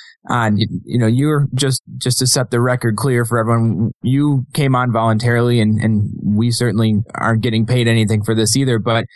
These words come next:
um, this is your chance, Mark, to, to give a, a plug for your, for your site. Now, everything that we've talked about so far is available for free. You have a, a free, uh, you know, free access to Storyboard.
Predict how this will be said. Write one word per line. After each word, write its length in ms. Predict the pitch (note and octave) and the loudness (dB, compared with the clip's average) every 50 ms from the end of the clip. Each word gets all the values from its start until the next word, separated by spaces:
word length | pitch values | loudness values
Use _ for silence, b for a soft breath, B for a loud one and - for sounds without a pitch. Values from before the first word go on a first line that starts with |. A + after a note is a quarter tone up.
| B B B B | B B B B
um, 240 | B - A#2 C3 C#3+ | B -4 -2 -2 -2
this 160 | F3+ F3+ - | -2 -2 0
is 80 | E3+ D#3+ | 0 0
your 100 | D#3 D3 | 0 0
chance, 360 | - - D#3 C#3+ C#3+ C3+ C#3 | 0 0 0 0 0 0 0
Mark, 260 | C#3+ C#3 C3 B2 - - | 0 0 -2 -4 -6 -6
to, 280 | - C3+ B2+ A#2+ A#2 - - - | -4 -2 0 0 0 -2 -4 -4
to 80 | - B2 | -4 -2
give 240 | A#2+ C#3 C#3+ B2+ A#2+ | -2 -2 -2 -2 -2
a, 240 | F#2+ - G2 F#2 - - | -2 -2 -2 -4 -4 -4
a 120 | A2+ A#2+ A#2 - | -4 -4 -4 -6
plug 340 | - D3+ D#3 D3+ D3 C#3 B2+ - | -4 -4 -2 -2 -2 -2 -4 -4
for 160 | - C3 B2+ | -2 -2 0
your, 280 | B2 A#2 A2+ A2 G#2 G#2+ - _ _ _ - | 0 2 2 0 0 -2 -6 _ _ _ -6
for 100 | C3+ C#3+ | -2 0
your 180 | C#3+ C3+ B2+ B2 | 0 0 0 2
site. 380 | A#2+ - - C#3 B2+ A#2 G#2 | 2 0 0 0 0 0 0
Now, 260 | F#2+ A#2 A2+ A2+ A#2 | 0 0 0 2 2
everything 420 | A#2 F#2+ C#3+ D#3 F3+ E3+ D#3 D3+ C#3 | 2 0 0 0 0 0 0 0 0
that 80 | C3 | 0
we've 140 | A2+ B2 A#2+ | 0 -2 -2
talked 240 | - C3+ C3 C3+ B2+ | -2 -2 -2 -2 -2
about 220 | B2 A#2+ A#2 A2+ | 0 0 -2 0
so 140 | - - A2+ | 0 -2 -2
far 260 | G2+ A#2 A2 G#2+ G#2+ | -2 0 0 0 0
is 240 | F2+ E2+ A2+ A2 G#2 | 0 0 0 0 0
available 380 | C3 C3 D3+ D3 C3+ G2+ A#2+ A#2 - | 0 0 0 0 -2 -2 -4 -4 -2
for 140 | - B2+ C3 - - | -4 -4 -4 -4 -4
free. 220 | - D#3 B2 G2+ | -2 0 0 2
You 120 | G2+ A2 A2 | 2 2 2
have 100 | A2 G#2 | 2 2
a, 120 | A2 G#2 | 0 0
a 140 | C#2 - A2 A#2 - - - | 0 -2 -4 -4 -6 -6 -4
free, 420 | A#2+ A#2+ A2+ A2+ G#2+ G#2+ G#2 F2+ | -2 0 2 2 2 2 2 2
uh, 180 | - G#2 G2 F2+ | 2 0 0 0
you 120 | - E3+ | 0 0
know, 60 | C3+ | 0
free 200 | C3 - D3+ C3+ | 0 0 0 0
access 320 | C3 B2+ B2 - C3 B2+ - | 0 -2 -2 -2 -2 -2 -2
to 100 | - B2 | -2 -2
Storyboard. 640 | A#2 G2+ - - B2+ B2 A#2+ A2 A#2 G#2+ G2+ G2 - | -2 -2 -2 0 0 0 0 0 0 0 0 0 -2